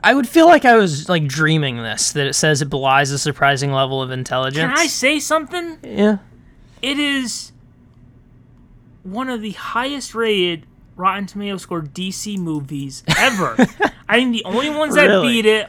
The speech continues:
Speaker 2: are the first Superman, Wonder Woman, Dark Knight.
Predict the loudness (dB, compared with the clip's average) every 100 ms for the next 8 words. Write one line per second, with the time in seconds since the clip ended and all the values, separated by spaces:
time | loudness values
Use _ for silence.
0 | -4 0 2 2 0 -2 -10 -14 -12 -4
1 | -2 -2 -6 -8 -6 -6 -6 -6 -4 -4
2 | -8 -12 -18 -20 _ _ _ -20 -20 -20
3 | -10 -4 -2 -2 -2 -2 -4 -6 -4 0
4 | 0 -2 -2 -2 -2 -4